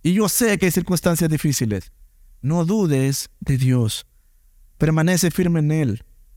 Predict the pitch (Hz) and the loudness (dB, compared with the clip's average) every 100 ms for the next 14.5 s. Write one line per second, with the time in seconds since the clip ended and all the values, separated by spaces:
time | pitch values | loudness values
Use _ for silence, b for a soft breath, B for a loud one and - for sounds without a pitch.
0 | - _ - _ - - 170 - 170 165 | -20 _ -20 _ -14 -6 -4 0 0 0
1 | 165 147 151 165 135 110 - 170 - 196 | -2 0 0 0 0 -2 -2 -2 0 0
2 | 196 175 165 170 170 185 165 113 - - | 0 -2 -2 0 0 0 0 -2 -4 -12
3 | - - - - _ - - - - - | -20 -20 -20 -20 _ -20 -20 -20 -20 -20
4 | - - - - - _ - 151 - 170 | -20 -20 -20 -20 -20 _ -4 -2 0 0
5 | 180 226 202 175 170 180 170 165 170 170 | 2 2 0 0 0 0 0 2 2 2
6 | 175 175 165 - 190 180 165 156 151 151 | 2 2 0 2 0 0 0 2 0 2
7 | 156 160 156 139 147 139 117 101 - - | 2 2 0 -2 0 0 0 -4 -10 -20
8 | _ _ _ - 160 180 180 175 180 196 | _ _ _ -2 0 2 2 2 2 2
9 | 175 196 254 247 202 196 180 160 151 151 | 0 2 2 0 0 2 2 2 0 0
10 | 147 - 180 214 220 - - _ _ _ | 0 0 0 2 0 -4 -10 _ _ _
11 | _ _ _ _ 120 127 165 165 143 123 | _ _ _ _ 0 2 2 2 2 2
12 | 120 120 113 165 160 151 131 113 139 139 | 2 4 2 2 2 0 0 0 0 0
13 | 135 123 120 143 139 127 117 104 120 123 | 0 0 0 0 2 2 2 0 0 2
14 | 135 - 107 - | 2 0 -2 -2